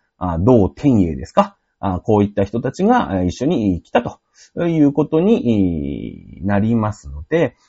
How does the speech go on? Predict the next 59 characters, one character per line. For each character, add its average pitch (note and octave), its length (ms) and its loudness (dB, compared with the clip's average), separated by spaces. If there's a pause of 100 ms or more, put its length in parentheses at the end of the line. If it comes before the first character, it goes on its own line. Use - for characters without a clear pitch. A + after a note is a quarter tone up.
(140)
う G3+ 80 6
ん、 G#3 60 6
中 C#4 180 6
国 C#4 180 4
の F#3 60 2
役 F3 220 -4
人 G3+ 120 2
が A#3 80 2
日 C3+ 140 2
本 C#3+ 160 2
ま D#3+ 80 4
で A#2 80 0
同 G2 240 2
行 F#2+ 240 -2
し - 80 -20
て F3+ 100 -2
漂 B2 220 0
流 A#2+ 100 2
民 D3+ 160 4
を E3 60 0
送 F#2 240 2
還、 E2 260 -6
送 E2 240 -6
還 D#2 220 -10
し - 80 -16
た G3 100 4
と E3+ 140 0
い D3 80 4
う D#3 100 0
の F#3+ 140 0
は C4+ 120 2
語 F#2+ 260 0
文 B2+ 200 4
に A2+ 80 4
な F#2+ 100 0
り F2 80 -2
ま F2 100 -6
す G2+ 100 -14
の D#3+ 80 -4
で、 G#3 160 -2 (180)
ま C4+ 120 2
ず A#3 180 -2
A D4 200 4
が D4+ 160 4
正 F#2+ 400 -6
し E2+ 280 -10
い D#2 40 -20
で - 140 -20
す - 220 -20
よ G1+ 260 -18
ね。 G3+ 320 2 (300)
は A#2 140 8
い。 - 100 -4 (1080)
え G#2 100 -2
ー、 - 20 -6
そ G#2 100 -6
れ F2 80 -2
か F#2+ 160 -6
ら、 E3+ 320 2